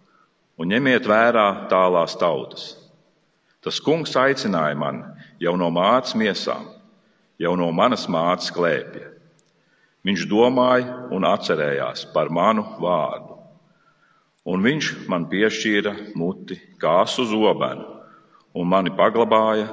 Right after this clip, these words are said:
savas rokas ēnā. Viņš izveidoja mani par spožu bultu, paglāba-, pag-, paglabāja mani savā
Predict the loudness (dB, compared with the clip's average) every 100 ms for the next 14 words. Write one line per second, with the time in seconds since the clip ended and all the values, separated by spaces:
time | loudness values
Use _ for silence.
0 | -12 -16 -20 -20 -20 _ _ _ -2 0
1 | 0 -4 -2 2 2 0 -6 -2 0 0
2 | 0 -2 -6 -14 -20 -20 -20 _ _ _
3 | -12 -8 -4 -2 2 4 4 4 4 4
4 | 4 0 -2 -6 -14 -16 -8 -8 -8 -16
5 | -20 -20 -20 -16 -8 0 2 2 0 -2
6 | -2 -2 -8 -16 -18 -20 -20 _ _ _
7 | _ _ _ _ 0 2 4 4 4 -2
8 | -4 0 0 0 0 2 4 4 4 2
9 | 0 -4 -8 -6 -4 -4 -6 -10 -16 -20
10 | -20 -20 _ _ 0 2 2 -2